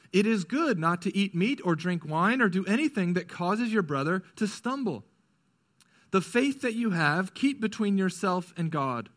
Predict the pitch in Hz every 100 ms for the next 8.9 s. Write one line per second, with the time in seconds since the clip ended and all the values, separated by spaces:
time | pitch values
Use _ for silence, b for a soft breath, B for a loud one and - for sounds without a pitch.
0 | _ _ _ _ _ _ _ _ _ -
1 | 143 208 220 220 196 185 175 165 175 180
2 | 165 160 165 170 156 165 190 185 180 175
3 | 170 147 170 160 156 170 165 165 151 143
4 | 135 - 160 143 - 139 147 143 139 127
5 | 160 165 147 123 - - _ b b b
6 | b b b 151 143 175 185 180 165 143
7 | 131 165 175 - 160 143 - 139 160 170
8 | 160 151 160 147 127 113 107 - -